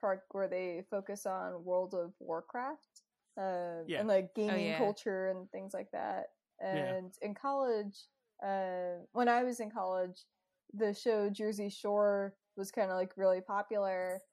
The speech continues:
Speaker 1: and I hated it, uh, just because, like, you know, being from Jersey, like, people thought that, that, that was me, <laughs> you know, or,
Speaker 2: Yeah.
Speaker 1: you know, people that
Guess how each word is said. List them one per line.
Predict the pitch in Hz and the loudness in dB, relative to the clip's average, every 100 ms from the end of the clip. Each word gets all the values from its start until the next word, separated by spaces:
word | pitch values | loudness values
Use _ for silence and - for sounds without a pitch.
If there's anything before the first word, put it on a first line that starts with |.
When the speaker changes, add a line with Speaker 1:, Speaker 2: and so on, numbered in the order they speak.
| _ _ | _ _
Speaker 1:
and | 214 190 185 180 180 175 175 - _ _ _ | -8 -4 -4 -4 -6 -8 -14 -18 _ _ _
I | 202 208 220 | 0 2 2
hated | 214 185 180 | -2 -2 -2
it, | 170 175 175 - _ - | -2 -4 -6 -10 _ -4
uh, | 185 185 180 180 175 - | -2 -2 -2 -2 -4 -4
just | 220 214 - | -2 -2 -4
because, | 208 247 190 185 | 0 2 2 2
like, | 180 175 180 _ _ _ _ _ - | 0 0 -4 _ _ _ _ _ -2
you | 202 | 2
know, | 175 160 - - _ _ _ - | 4 2 -6 -14 _ _ _ 0
being | 220 214 208 | 2 2 0
from | 208 208 | -2 0
Jersey, | 214 196 196 185 180 | 2 0 0 0 4
like, | 180 180 | 2 0
people | 240 202 190 | -6 -4 -4
thought | 208 185 180 - _ | 0 0 0 -4 _
that, | 185 175 - - _ _ _ _ 214 | -2 -2 -4 -12 _ _ _ _ 8
that, | 208 196 | 10 10
that | 208 180 | 6 6
was | 202 190 190 - _ | 2 2 0 -10 _
me, | 247 220 180 175 - | 2 2 0 -10 -16
<laughs> | _ | _
you | 220 | 10
know, | 427 311 349 415 247 | 12 12 12 12 12
or, | 247 226 220 214 196 | 12 12 10 8 8
Speaker 2:
Yeah. | 160 135 | 8 12
Speaker 1:
you | |
know, | 254 226 | 12 12
people | 285 277 220 | 10 8 10
that | 208 | 12